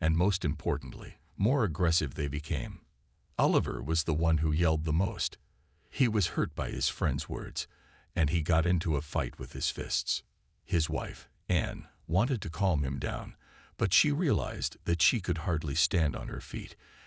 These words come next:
and she just did not have the strength to enter into the conflict between the men. Luckily, it didn't end in a fight. Oliver waved hysterically at his buddies,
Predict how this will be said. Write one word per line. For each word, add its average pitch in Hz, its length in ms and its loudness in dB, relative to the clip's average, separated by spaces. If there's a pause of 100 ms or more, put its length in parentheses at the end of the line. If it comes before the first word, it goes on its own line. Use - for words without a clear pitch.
(140)
and 90 140 2
she 113 160 2
just - 300 0
did 80 180 0
not 85 160 4
have 76 220 0
the 71 100 -2
strength - 480 -2
to - 180 -8
enter 82 300 0
into 67 240 -2
the 69 100 -6
conflict - 600 -2
between 73 340 0
the 65 80 -4
men. - 260 -8 (480)
Luckily, - 560 -2 (160)
it 85 180 -2
didn't 82 380 0
end 69 240 0
in 60 100 -8
a 60 60 -6
fight. - 400 -10 (800)
Oliver 98 400 6
waved 87 380 2
hysterically 71 720 -2
at 55 100 -10
his 64 160 -8
buddies, - 460 -10